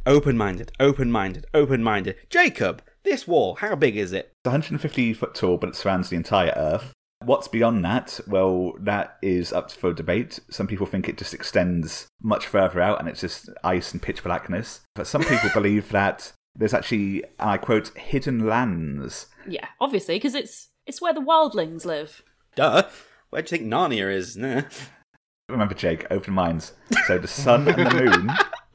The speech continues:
Speaker 1: <laughs>
Speaker 2: the sun and
Speaker 1: Okay,
Speaker 2: the moon
Speaker 1: so, yeah.
Speaker 2: are
Speaker 1: Yeah.
Speaker 2: spheres.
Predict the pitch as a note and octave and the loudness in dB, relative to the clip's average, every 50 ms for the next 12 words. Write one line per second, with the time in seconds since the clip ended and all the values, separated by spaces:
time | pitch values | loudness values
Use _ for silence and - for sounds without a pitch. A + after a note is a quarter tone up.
0 | - - - F4 F4+ D#4 - - - - - - - - - - - - - C3+ | -12 -4 -2 0 2 2 2 2 0 -6 -10 -8 -6 -4 -4 -4 -4 0 2 4
1 | E3+ C3+ C3 B2 B2 A#2+ G2+ G2 G2+ - - C3+ - - - - - - - - | 4 6 6 6 6 6 6 4 4 2 0 0 -2 -4 -6 -12 -14 -14 -14 -10
2 | - - G2 G2 B2+ C#3+ - - - C#3 B2 G#2 F2+ G2 B2+ D3+ - - - - | -2 0 0 2 2 -2 -2 0 2 4 4 4 4 2 0 -2 -6 -12 -14 -16
3 | - | -18